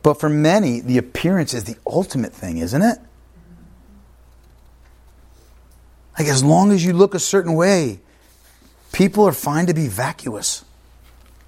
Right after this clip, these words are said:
as far as what they know and their personality and their character. It's fine. Think about the God of entertainment. We're obsessed with it, right?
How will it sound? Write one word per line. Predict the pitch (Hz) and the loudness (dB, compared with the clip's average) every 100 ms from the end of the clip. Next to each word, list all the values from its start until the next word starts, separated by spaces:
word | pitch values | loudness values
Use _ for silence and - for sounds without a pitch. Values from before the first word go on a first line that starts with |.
| - - - - _ - | -20 -20 -20 -20 _ -12
as | 110 - | -8 -2
far | 151 147 | 2 2
as | 131 | 0
what | 139 - | -4 -2
they | 143 | -2
know | 127 120 160 165 | 0 0 0 -4
and | 104 98 _ - | -8 -12 _ -12
their | 113 | -6
personality | - 127 - 127 143 160 156 | -2 -2 -2 -2 0 0 -2
and | 113 | -4
their | 101 | -6
character. | - 131 147 170 180 | -6 -6 -4 -4 -6
It's | 151 - | -6 -12
fine. | - 254 294 - - - - - - - | -10 -10 -10 -16 -18 -20 -20 -20 -20 -16
Think | - - 277 | -8 2 4
about | 311 285 - - | 4 2 -4 -4
the | - | 0
God | 151 180 208 220 | 2 4 4 2
of | |
entertainment. | 214 220 - 202 240 175 92 - _ _ - _ - - - | -2 -4 -2 0 0 -2 -6 -16 _ _ -20 _ -20 -12 4
We're | 311 | 4
obsessed | 381 - 339 370 - | 6 4 2 2 0
with | 262 | -4
it, | 160 - | -4 -2
right? | 135 196 330 | 2 2 2